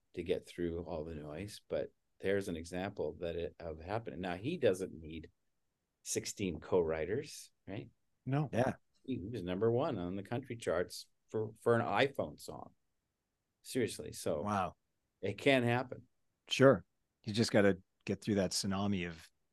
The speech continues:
Speaker 3: other music.
Speaker 1: Yeah. And, and, and, and I, e-, even me saying it can happen is the wrong thing to say, because I'm implying that success or lo-, millions of followers, right?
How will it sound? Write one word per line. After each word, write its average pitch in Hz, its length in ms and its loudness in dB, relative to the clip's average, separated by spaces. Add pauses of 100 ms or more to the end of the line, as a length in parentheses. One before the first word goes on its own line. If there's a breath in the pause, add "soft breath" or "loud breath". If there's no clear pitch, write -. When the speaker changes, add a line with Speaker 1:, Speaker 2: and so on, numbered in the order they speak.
Speaker 3:
other 92 200 -2
music. 87 400 -4 (520)
Speaker 1:
Yeah. 127 220 6
And, 120 160 4
and, 120 300 4
and, 110 260 2
and 113 180 2
I, 110 260 4
e-, 131 260 0 (160)
even 139 280 4
me 127 140 6
saying 120 300 4
it 95 140 -2
can 110 160 0
happen 107 360 0
is 90 100 -4
the 92 100 -2
wrong 101 360 2
thing 95 260 -2
to 85 120 -10
say, 98 320 4
because 85 300 -6
I'm 82 160 -4
implying 92 600 -2
that 76 200 -6
success - 680 -2
or 80 200 -2
lo-, 85 200 -6
millions 87 460 -6
of - 100 -20
followers, 85 600 -2
right? 85 160 0